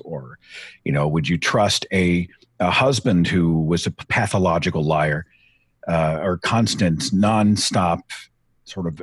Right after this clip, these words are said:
um, betrayer of the truth? Would you trust that person with your social security number, with your bank account, with your life? And, you know, when you bring it closer to home and you, you begin to have these, this weird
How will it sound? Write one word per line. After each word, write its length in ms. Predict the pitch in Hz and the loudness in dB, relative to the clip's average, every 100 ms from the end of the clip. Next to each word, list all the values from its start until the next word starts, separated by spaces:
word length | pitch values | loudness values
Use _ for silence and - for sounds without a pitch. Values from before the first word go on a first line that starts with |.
| - | -10
um, 400 | 82 78 76 104 - _ _ _ _ - 95 | -8 -8 -10 -14 -18 _ _ _ _ -10 -2
betrayer 640 | 101 - 127 107 104 92 | 0 0 2 2 4 2
of 100 | 76 | 2
the 80 | 85 | 0
truth? 380 | - 113 95 92 | 0 0 0 -2
Would 320 | 95 92 95 | -2 0 0
you 80 | 95 | 0
trust 280 | - 101 95 | -2 -2 -2
that 140 | 85 | -4
person 380 | - 95 87 78 | -2 -2 0 0
with 180 | 82 90 | 0 -2
your 120 | 85 | -4
social 340 | - 92 - | -4 -4 -4
security 400 | 117 117 139 110 | -4 0 0 2
number, 300 | 87 73 64 | 2 2 -2
with 140 | - 185 | -4 -4
your 100 | 85 | 0
bank 260 | 104 104 | 0 0
account, 380 | 85 - 71 62 - | -2 -6 -6 -6 -14
with 160 | 80 - - _ | -16 -18 -20 _
your 120 | 90 76 | -2 0
life? 520 | 87 92 82 - - _ - - - _ _ - | 2 2 2 -2 -12 _ -20 -20 -20 _ _ -2
And, 200 | 135 147 | 2 4
you 60 | 151 | 4
know, 80 | |
when 140 | 131 135 | 4 4
you 140 | 131 | 4
bring 460 | 135 - 143 180 175 | 2 -2 0 2 4
it 140 | 117 | 2
closer 360 | - 143 131 127 | 0 0 2 2
to 100 | 107 | 2
home 320 | 104 175 107 | 4 4 4
and 100 | 98 | 4
you, 180 | 98 98 | 4 0
you 220 | - 113 | -2 0
begin 340 | 98 107 113 101 | 2 2 4 4
to 60 | |
have 240 | 85 98 82 | 4 2 2
these, 180 | 92 85 | 0 0
this 220 | 107 - | -2 2
weird 400 | 117 113 95 | 2 4 2